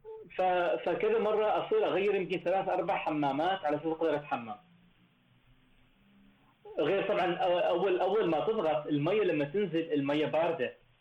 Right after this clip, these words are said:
وطبعا أنا انتقلت على المخيم على، على شهر إبريل، فكان الجو بارد، كان لسه بارد، آه،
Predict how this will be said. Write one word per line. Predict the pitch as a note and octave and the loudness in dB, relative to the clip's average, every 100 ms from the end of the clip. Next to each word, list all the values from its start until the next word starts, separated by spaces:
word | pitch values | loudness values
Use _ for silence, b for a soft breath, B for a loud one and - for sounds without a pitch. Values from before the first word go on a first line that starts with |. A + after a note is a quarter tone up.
| _ _ - | _ _ -6
وطبعا | C#3+ E3 | -2 0
أنا | E3+ E3 | 0 0
انتقلت | D3+ E3+ F#3+ | 0 -2 0
على | D#3+ | 0
المخيم | D3 D#3+ G3 F#3+ F3 | 0 0 0 0 0
على، | C#3 C#3+ C3+ C3 B2 B2 B2 B2+ | 0 2 2 2 2 2 2 2
على | B2+ C3+ C3+ B2+ B2 A#2 A#2+ - | 2 2 2 2 2 2 0 0
شهر | E3 D#3+ | 0 0
إبريل، | D#3+ D3+ F3+ A#2 - _ _ _ _ _ - | 0 0 0 -2 -8 _ _ _ _ _ -10
فكان | D3 D#3+ | -2 0
الجو | D3 D#3+ E3 | 0 0 0
بارد، | D3+ F3 E3+ A#2+ - - | 2 2 0 -2 -10 -4
كان | E3 D#3+ | 0 0
لسه | G#3+ - | 0 0
بارد، | D3+ C3+ A#2 - _ - | 2 0 0 -4 _ -4
آه، | C3 A#2+ A#2 | 0 2 0